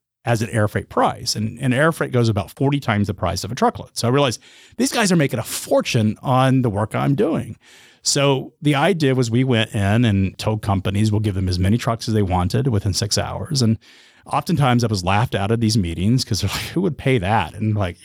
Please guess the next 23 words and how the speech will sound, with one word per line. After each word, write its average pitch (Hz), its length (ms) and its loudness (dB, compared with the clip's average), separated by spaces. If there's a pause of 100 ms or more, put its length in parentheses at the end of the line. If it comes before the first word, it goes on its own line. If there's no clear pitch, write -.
(120)
<laughs> - 140 -14
they 110 320 0
will. 139 340 2 (380)
I 113 60 -6
remember 156 220 4
we 156 120 4
went 147 160 4
out 131 100 0
to 113 80 -10
Clorox. 113 760 0 (120)
Um, 90 500 2
it 147 80 -4
was 107 140 2
U 120 40 4
S 131 100 0
Press's 113 360 -4
largest 101 300 0
account 90 420 -4 (240)
back 101 320 -4
in 90 100 -2
two 104 160 -2
thousand 87 460 -4
and 82 200 -6